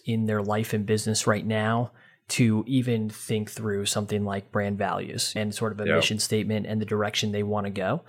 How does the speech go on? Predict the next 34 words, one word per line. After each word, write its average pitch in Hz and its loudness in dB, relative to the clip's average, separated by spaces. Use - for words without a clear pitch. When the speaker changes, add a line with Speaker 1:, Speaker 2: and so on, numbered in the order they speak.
Speaker 1:
And 127 4
so 117 4
they're 147 6
gonna 147 4
have 123 4
to, 110 4
maybe 135 10
even 127 6
without 117 4
having 113 4
gone 117 4
through 117 0
that 107 2
process 113 4
yet, 113 4
to 120 0
make 117 4
space, 110 4
start - 6
saying 110 4
no 107 4
to - 2
some 127 4
people 95 6
or 117 4
maybe 110 2
back 104 2
out 104 4
of 101 -2
some 107 -2
commitments 107 0
that 104 -2
they've 98 -4
made. 101 0